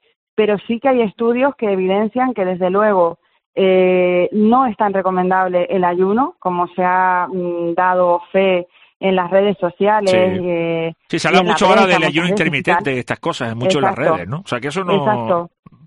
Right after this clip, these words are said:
Speaker 1: Eh, de, los estudios no se han hecho en seres humanos, no han demostrado, por lo menos en seres humanos,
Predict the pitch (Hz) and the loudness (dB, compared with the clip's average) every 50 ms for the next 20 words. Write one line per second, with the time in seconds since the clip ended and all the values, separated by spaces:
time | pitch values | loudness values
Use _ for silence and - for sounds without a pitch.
0 | _ - 220 226 226 220 220 214 214 214 185 180 165 - 139 160 - - 226 226 | _ 0 2 2 4 4 2 2 0 0 0 -2 -2 -2 -6 -10 -10 -4 -2 0
1 | 214 214 208 208 - 226 233 240 262 277 302 320 330 320 294 233 220 208 202 202 | 0 0 -2 0 0 2 2 2 2 2 2 2 2 0 0 0 0 2 2 2
2 | 202 208 220 214 - 254 233 226 233 240 - - 269 269 269 269 269 262 240 214 | 0 0 0 0 -2 -2 0 0 -2 -4 -2 0 0 2 2 2 2 2 0 0
3 | 202 190 - 214 220 233 214 214 190 202 226 233 202 190 202 202 214 247 247 214 | -2 -2 -2 -2 -2 -2 -2 -2 -2 0 0 0 0 0 0 0 0 0 0 0
4 | 202 180 - 220 220 214 208 202 196 196 196 208 214 220 220 202 196 185 - 202 | 0 0 0 0 0 0 0 0 -2 0 0 0 0 0 0 0 0 -2 -2 -4
5 | 202 214 202 196 190 190 190 202 220 240 240 | -4 -4 -4 -2 -2 -2 0 0 0 -2 -2